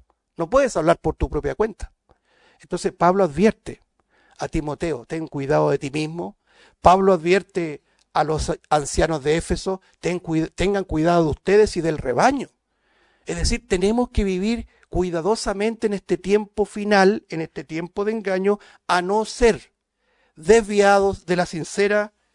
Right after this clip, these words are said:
fidelidad a Cristo. Ya estamos en el último tiempo y dice,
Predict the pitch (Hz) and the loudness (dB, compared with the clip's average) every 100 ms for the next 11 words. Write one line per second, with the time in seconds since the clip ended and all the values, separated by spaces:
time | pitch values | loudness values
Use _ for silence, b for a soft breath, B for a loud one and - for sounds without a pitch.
0 | _ _ _ - 208 208 185 180 170 165 | _ _ _ -10 -4 -2 0 -2 -4 -10
1 | - 165 220 254 247 233 220 214 220 214 | -6 -2 0 2 0 0 0 0 -2 -2
2 | 202 190 226 269 277 294 - - 190 220 | -8 -4 -2 -2 -4 -6 -6 -14 -10 -10
3 | 240 240 | -4 -4